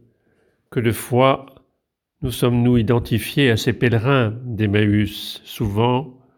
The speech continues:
reconnaissons-le simplement et humblement, le cafard nous accable, Dieu est loin, l'Église nous pèse, nos entreprises ont échoué.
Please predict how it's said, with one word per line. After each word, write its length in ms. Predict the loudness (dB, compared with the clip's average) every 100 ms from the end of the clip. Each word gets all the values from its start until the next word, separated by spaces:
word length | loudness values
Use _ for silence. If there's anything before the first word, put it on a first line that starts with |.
| _ _ _ _ _ _
reconnaissons-le 1400 | 0 0 2 2 2 0 0 2 2 2 0 -2 -6 -10 _ -18
simplement 800 | -6 -4 -2 -2 -2 0 2 2
et 100 | 2
humblement, 540 | 2 0 -2 0 0
le 140 | 0 -2
cafard 500 | -2 -4 -2 -2 0
nous 200 | 0 0
accable, 640 | -2 0 2 2 2 -2
Dieu 340 | -2 0 0 2
est 60 |
loin, 440 | 0 0 2 0 -4 -14 _ _ _ _ _ _ _ -6
l'Église 640 | -2 0 0 2 2 0
nous 140 | -2 -4
pèse, 760 | 0 2 4 4 2 -2 -6 -10 _ _ _ _ _ _ -10
nos 160 | -4
entreprises 640 | -2 -2 -4 2 2 2 -2
ont 120 | -4
échoué. 760 | -2 -4 -4 -2 0 0 -4